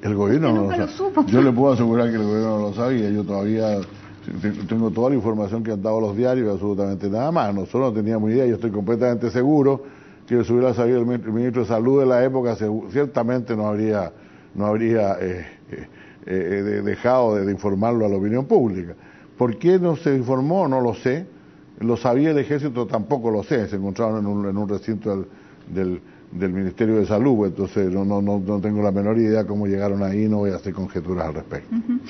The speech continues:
Speaker 2: Bueno, usted está recordando también su rol como ministro, lo quiero llevar a su rol como canciller. Y, eh, en ese aspecto, su opinión, ¿qué le parece que un conflicto entre una empresa chilena como lan, eh, haya escalado a niveles diplomáticos y que haya sido la, el tema de conversación entre los cancilleres el pasado viernes,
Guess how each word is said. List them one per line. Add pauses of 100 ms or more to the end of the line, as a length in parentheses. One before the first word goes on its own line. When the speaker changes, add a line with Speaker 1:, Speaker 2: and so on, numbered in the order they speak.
(240)
Speaker 2:
Bueno,
usted
está
recordando
también
su
rol
como
ministro,
lo
quiero
llevar
a
su
rol
como
canciller. (420)
Y,
eh,
en
ese
aspecto,
su
opinión,
¿qué
le
parece
que
un
conflicto
entre
una
empresa
chilena
como
lan, (340)
eh,
haya
escalado
a
niveles
diplomáticos
y
que
haya
sido
la,
el
tema
de
conversación
entre
los
cancilleres
el
pasado
viernes,